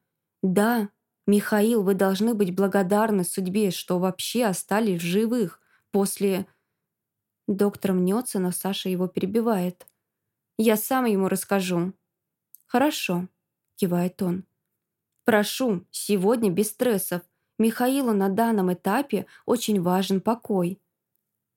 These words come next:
«Ясно. Я скоро вернусь».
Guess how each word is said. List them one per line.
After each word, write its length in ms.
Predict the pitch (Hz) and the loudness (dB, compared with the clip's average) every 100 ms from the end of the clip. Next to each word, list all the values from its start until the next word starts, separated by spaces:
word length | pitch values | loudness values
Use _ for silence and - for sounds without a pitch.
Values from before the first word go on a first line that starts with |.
| - | -4
«Ясно. 640 | 196 220 208 - 185 196 - _ _ _ _ _ _ _ | 2 2 2 -2 -4 -6 -10 _ _ _ _ _ _ _
Я 260 | 202 190 202 | 0 4 2
скоро 320 | - - 214 | 0 -2 0
вернусь». 640 | 196 247 277 220 185 - | 2 2 2 0 -2 -6